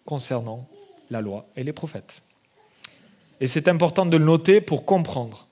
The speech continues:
pourquoi est-ce que nous devons demander, chercher et frapper. En fait, on l'a dit, euh, tout au long de, de ces prédications, quand on considère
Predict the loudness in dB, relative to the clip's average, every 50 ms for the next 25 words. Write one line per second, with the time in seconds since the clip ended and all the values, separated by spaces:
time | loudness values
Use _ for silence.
0 | _ _ _ _ _ _ -8 -8 -6 -4 -2 -2 -2 -2 -2 -4 -10 -8 -6 -6
1 | -6 -4 -4 -2 -2 -2 -2 -2 -2 -4 -4 -8 -10 -8 -4 -4 -2 -2 -4 -4
2 | -2 -4 -4 -4 -6 -12 _ _ _ _ _ -18 -12 -8 -8 -8 -8 -8 -8 -6
3 | -8 -8 -8 -14 -20 _ _ _ _ -12 -12 -10 -6 -8 -6 -6 -6 -10 -12 -14
4 | _ _ _ _ _ _ _ _ _ _ _ _ _ _ _ _ _ _ _ _
5 | _ _ _ _ _ _ _ _ _ _ _ _ _ _ _ -4 -4 0 2 2
6 | 2 2 -2 -16 -20 _ _ _ _ _ _ _ _ _ _ _ _ _ _ _
7 | _ _ _ _ -14 -10 -6 -4 -4 -4 -4 -4 -4 -4 -4 -4 -2 -2 -2 0
8 | 0 -2 -4 -6 -10 -6 -4 -2 -2 -2 -2 -2 -2 -2 -2 -2 -6 -8 -12 -18
9 | -18 -14 -12 -12 -12 -10 -8 -8 -6 -6 -6 -4 -4 -4 -2 -2 0 0 0 0
10 | 0 0 0 0 0 0 -2 -2 -2 -2 -4 -4 -2 -2 -2 -2 -2 -4 -2 2
11 | 2 2 2 0 -6